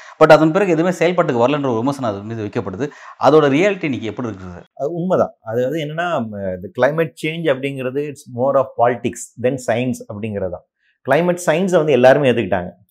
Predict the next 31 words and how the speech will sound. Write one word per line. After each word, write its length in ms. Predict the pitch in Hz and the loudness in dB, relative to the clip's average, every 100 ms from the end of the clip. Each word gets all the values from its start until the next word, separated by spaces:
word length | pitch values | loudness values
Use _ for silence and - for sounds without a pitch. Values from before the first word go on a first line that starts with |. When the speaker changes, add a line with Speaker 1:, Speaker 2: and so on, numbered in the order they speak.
| _ _ _ _ 120 | _ _ _ _ 2
Speaker 2:
குளோபல் 320 | 117 139 151 | 6 6 6
வார்மிங் 260 | 143 139 123 | 4 4 0
நடந்துட்டு 260 | 123 107 | 0 -2
இருக்கா? 180 | 107 117 110 | 2 2 2
ஆமாப்பா, 340 | 113 117 110 104 | -2 -2 -2 -2
நடந்துட்டு 260 | 104 101 | -4 -6
இருக்கு. 220 | 92 90 92 _ _ | -8 -10 -14 _ _
அதனால 300 | 107 131 156 | 0 2 4
கிளைமேட் 360 | 165 139 156 139 | 4 2 2 -2
சேஞ்ச் 160 | 131 | -2
நடக்குதா? 320 | 123 120 113 110 | 0 0 0 -2
ஆமாப்பா, 360 | 104 117 110 110 | 0 -2 0 -2
நடக்குது. 380 | 98 92 87 - | -2 -6 -8 -2
அதனால 320 | 110 139 156 | 0 4 4
எக்ஸ்ட்ரீம் 280 | 143 185 156 | 2 -2 0
கிளைமேட் 340 | 139 143 131 | 0 2 0
ஈவென்ட் 240 | 131 135 120 | -2 -2 -2
நடக்குதா? 320 | 117 120 117 - | 0 2 0 0
ஆமாப்பா, 320 | 110 107 110 | -4 -2 -2
நடக்குது. 340 | 95 90 90 - | -4 -6 -10 -6
அதனால 240 | 113 156 | -2 0
மக்கள் 240 | 123 120 143 | 0 -2 -4
செத்து 220 | 135 139 | -4 -4
போறாங்களா? 400 | 127 117 117 123 | 0 0 0 -4
ஆமாப்பா, 280 | 113 110 107 | -2 -6 -8
செத்து 240 | 101 98 | -12 -10
போறாங்க. 320 | 98 92 90 95 _ _ | -6 -6 -6 -10 _ _
என்ன 220 | 147 185 | -4 -2
செய்வோம்? 520 | 165 156 143 156 151 _ | 0 2 0 -2 -8 _
உட்கார்ந்து 320 | 127 139 127 | -2 -2 0
பேசுவோம். 340 | 104 101 82 | -4 -6 -12